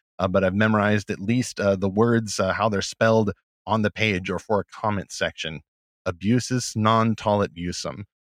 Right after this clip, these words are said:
It literally means the abuse of a thing does not disqualify proper use.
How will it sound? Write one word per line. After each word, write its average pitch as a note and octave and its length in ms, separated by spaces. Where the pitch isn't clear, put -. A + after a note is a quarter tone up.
It F#2 100
literally A#2 400
means A2 480
the G2+ 300
abuse A2 460
of B2 140
a B2 40
thing G#2 480
does G2 200
not G2 200
disqualify F#2 640
proper F2 360
use. D#2+ 440